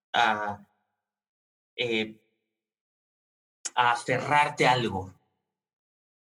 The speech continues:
A, a aferrarte positivamente a algo, a que no lo sueltes. Por eso grandes canciones así han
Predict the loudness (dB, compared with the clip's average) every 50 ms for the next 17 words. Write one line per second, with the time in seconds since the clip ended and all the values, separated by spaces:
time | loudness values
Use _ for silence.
0 | _ _ _ _ _ _ _ _ _ _ _ 0 0 2 2 2 2 0 0 -2
1 | -2 0 0 0 0 -2 -6 -8 -8 -8 -8 -8 -8 -6 -4 -4 -2 -2 -4 -4
2 | -4 -2 -2 -2 -2 -2 -4 -8 -10 -14 -18 _ _ _ _ _ _ _ _ -12
3 | -12 -12 -10 -8 -8 -8 -8 -6 -4 -4 -2 0 0 0 -2 -4 -6 -6 -6 -4
4 | -4 -6 -6 -8 -12 -14 -14 -14 -16 _ _ _ -20 -20 _ _ _ 0 0 2
5 | 2 2 2 2 2 2 2 0 -4 -10 -18 -20 -20 -20 _ _ _ -4 0 2
6 | 4 4 4 2 2 0 -2 -2 -2 -4 -4 -4 -4 -4 -4 -4 -4 -4 -6 -6
7 | -6 -6 -6 -6 -4 0 0 0 0 0 -2 -6 -6 -8